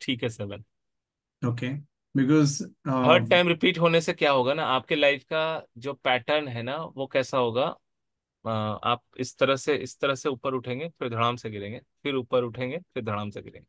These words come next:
Speaker 2: मेरी date of
Speaker 1: हर
Speaker 2: birth भी ट्वेंटी फ़ाइव है, that is two plus five seven ही आता है उसका भी।
Speaker 1: अरे बाप रे, तो सेवन है already, फिर इतना सेवन लेके फिर तो ये number से, पता है, relationship बनेंगे शुरू में, but जाके फिर उसका एंड अच्छा नहीं होता।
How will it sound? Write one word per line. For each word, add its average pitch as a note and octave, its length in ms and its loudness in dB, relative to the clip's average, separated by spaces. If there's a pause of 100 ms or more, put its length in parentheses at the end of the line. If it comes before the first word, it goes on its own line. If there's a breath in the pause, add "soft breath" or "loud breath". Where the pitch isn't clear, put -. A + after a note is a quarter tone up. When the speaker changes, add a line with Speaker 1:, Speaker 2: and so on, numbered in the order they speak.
(540)
Speaker 2:
मेरी D3 220 4
date C3+ 140 4
of C3+ 60 6
Speaker 1:
हर C#3 120 6
Speaker 2:
birth D#3 180 2
भी E3+ 160 -2
ट्वेंटी C#3+ 460 2
फ़ाइव C#3 300 2
है, A2 120 -6
that B2 220 -4
is - 100 -10
two D3 120 2
plus D3 320 0
five C#3 140 -2
seven B2 360 -4
ही B2+ 80 -2
आता A#2 220 -6
है A2+ 80 -10
उसका A2+ 260 -10
भी। G2 120 -10
Speaker 1:
अरे G#2 240 -4
बाप G2 380 -8
रे, - 80 -12
तो - 140 -18
सेवन A#2+ 340 0 (100)
है B2+ 160 6
already, C3+ 520 2
फिर C3+ 120 -2
इतना C3 280 0
सेवन C3 280 0
लेके C3 340 -2
फिर B2 140 -6
तो B2+ 340 -6 (800)
ये C3+ 120 4
number D3+ 340 4
से, F#3 160 4
पता F#3 220 2
है, F3 120 6
relationship D#3+ 680 2 (800)
बनेंगे D#3 500 4
शुरू F3 220 -2
में, F#3 100 2
but E3+ 180 2
जाके D3+ 360 0
फिर E3 160 -6
उसका D#3+ 300 -2
एंड C#3+ 260 2
अच्छा D3 260 -4
नहीं C3 140 -8
होता। G2+ 300 -12